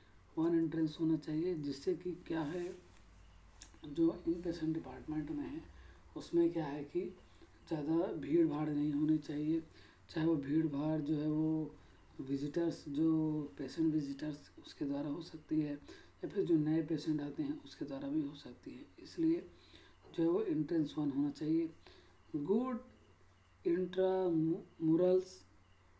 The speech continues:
transportation system like white corridor and lift ई टी सी। तो जो in patient department होता है उसमें जो है वो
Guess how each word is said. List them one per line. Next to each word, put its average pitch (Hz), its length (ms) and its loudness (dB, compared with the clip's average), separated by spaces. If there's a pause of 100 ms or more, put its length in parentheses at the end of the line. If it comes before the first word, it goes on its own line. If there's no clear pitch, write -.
(200)
transportation 160 840 -2
system 151 500 -2
like 147 320 0 (1000)
white 165 380 0 (220)
corridor 160 460 2 (840)
and 160 340 4
lift 160 260 0 (100)
ई 135 60 -4
टी - 140 -6
सी। 135 180 -4 (720)
तो 202 80 2
जो 214 160 2 (360)
in 202 220 -2
patient 190 280 2
department 165 520 0
होता 151 320 -2
है 311 200 -2 (600)
उसमें 214 320 2
जो 196 80 4
है 196 180 8
वो 208 480 4